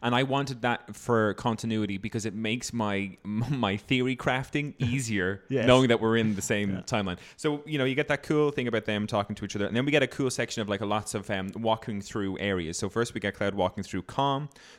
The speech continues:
Speaker 1: uh, then we see him th-, walking through, uh, Junon in the soldier gear, uh, then we see him, um, it looks like the boat on the way to Costa del Sol.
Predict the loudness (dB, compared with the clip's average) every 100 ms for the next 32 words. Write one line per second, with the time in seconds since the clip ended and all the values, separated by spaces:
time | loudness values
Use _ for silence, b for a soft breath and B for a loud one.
0 | _ -2 0 0 0 -2 -4 -4 -4 -6
1 | -4 -2 -2 -4 -2 -2 -2 -2 -2 -2
2 | 0 0 2 0 0 -4 -2 0 2 0
3 | -4 -4 -2 -2 -6 B B B -4 0
4 | 0 2 2 2 0 -2 -2 0 -2 -4
5 | -2 0 -2 0 -2 -2 -4 0 2 2
6 | 0 -2 -2 -2 -4 -2 -2 -2 -2 -2
7 | 0 -2